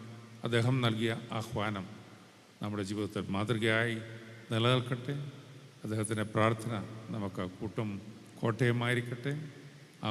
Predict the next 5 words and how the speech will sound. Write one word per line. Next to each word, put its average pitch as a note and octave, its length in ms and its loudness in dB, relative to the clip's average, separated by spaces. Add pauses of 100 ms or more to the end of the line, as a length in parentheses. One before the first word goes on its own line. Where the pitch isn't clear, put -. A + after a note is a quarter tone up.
(120)
പാത G#2+ 180 6 (100)
പിൻപറ്റുവാൻ G2+ 580 0 (600)
ദൈവം A2 260 2
നമ്മളെ F#2 240 -2 (220)
ബലപ്പെടുത്തട്ടെ. A2 640 0